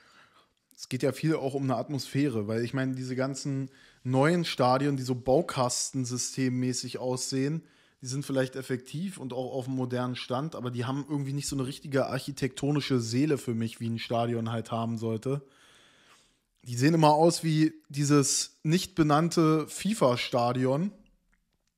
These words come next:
also vom fifa-Karrieremodus, was du auswählen konntest für deinen Club, was einfach so ein Standardstadion für die erste Liga war. Ich finde so, solche Rankings totaler Mist, wenn man nicht in allen Stadien war.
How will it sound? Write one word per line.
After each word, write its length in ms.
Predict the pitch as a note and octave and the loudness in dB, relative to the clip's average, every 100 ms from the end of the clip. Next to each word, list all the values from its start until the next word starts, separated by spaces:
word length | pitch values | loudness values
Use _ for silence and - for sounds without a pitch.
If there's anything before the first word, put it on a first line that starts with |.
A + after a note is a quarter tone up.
| - | -6
also 180 | A#2+ A2 | -4 -2
vom 220 | B2 A#2 | -4 -4
fifa-Karrieremodus, 840 | D3 D3+ C#3 B2 D3+ C#3+ C3+ B2+ | -4 -2 0 -2 0 -2 -2 -2
was 140 | C3 | -4
du 80 | C3+ | -2
auswählen 360 | B2+ D#3 C3+ B2+ | -2 -2 -2 0
konntest 340 | C3 B2 A#2+ | -2 -4 -6
für 100 | C3+ | -2
deinen 180 | B2+ B2+ | -2 -2
Club, 320 | - D#3+ - - - _ _ _ _ - - _ _ _ _ _ _ - _ | -2 -2 -2 -10 -20 _ _ _ _ -20 -20 _ _ _ _ _ _ -20 _
was 160 | D#3+ D3 | -2 2
einfach 160 | D#3 D3 | 4 4
so 80 | |
ein 80 | C3+ | 2
Standardstadion 1040 | - - D3+ E3 D3 - - B2 C3 C3 B2 | 0 4 6 6 4 2 4 6 6 4 2
für 100 | C3 | 2
die 100 | B2+ | 2
erste 240 | B2 C3 | 2 0
Liga 280 | B2+ C3+ A#2+ | 0 2 2
war. 220 | A2 G#2 - _ _ _ _ _ _ _ _ _ _ _ _ _ _ _ _ _ _ _ _ _ _ _ _ _ _ | 2 -2 -4 _ _ _ _ _ _ _ _ _ _ _ _ _ _ _ _ _ _ _ _ _ _ _ _ _ _
Ich 100 | - | -2
finde 260 | D3 E3+ D3 | 2 4 4
so, 240 | D3 D3+ | 4 2
solche 360 | C3+ D3+ D3 D3 | 2 2 4 4
Rankings 400 | C#3 D3+ E3 - | 4 2 -2 -4
totaler 380 | C#3 D3 C#3+ C#3+ | -2 2 4 4
Mist, 240 | D#3 - | 2 0
wenn 100 | C3+ | 0
man 120 | C#3 | 2
nicht 140 | C#3+ D3+ | 0 -2
in 80 | C3 | -2
allen 220 | C3+ C#3 | -2 -2
Stadien 520 | - C3 C#3 C3+ B2 | 0 0 2 2 2
war. 420 | B2 C3+ D#3+ - | 2 2 0 -8